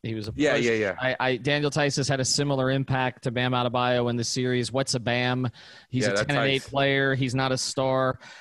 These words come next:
Speaker 1: Uh, stop, stop listening to the national guys, particularly the, uh, the, the T V commentators, for your, uh, your Heat information. That's for sure. All right, let's, uh, let's touch on Goran Dragic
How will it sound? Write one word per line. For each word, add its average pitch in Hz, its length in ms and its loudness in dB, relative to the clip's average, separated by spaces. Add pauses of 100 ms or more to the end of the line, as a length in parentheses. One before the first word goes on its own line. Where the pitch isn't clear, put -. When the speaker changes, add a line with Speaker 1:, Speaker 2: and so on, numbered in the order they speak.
(140)
Speaker 1:
Uh, 117 240 0
stop, - 380 -2
stop 151 320 0
listening 131 380 0
to - 80 -8
the 117 80 0
national 110 400 0
guys, 104 420 -2
particularly 107 420 -4
the, 98 200 0
uh, 98 220 -4 (120)
the, 107 260 -8
the 104 80 -10
T 123 220 -6
V 117 160 -2
commentators, 101 760 -6 (440)
for 123 180 -2
your, 113 260 -2
uh, 104 240 -2
your 120 140 -2
Heat 135 220 0
information. 113 560 -2
That's 110 160 -4
for 110 100 -6
sure. 98 340 -4
All 131 80 0
right, 131 180 -2
let's, 170 300 0
uh, 170 220 0
let's 175 240 -4
touch 202 300 -2
on 170 160 0
Goran 165 200 0
Dragic 151 520 -2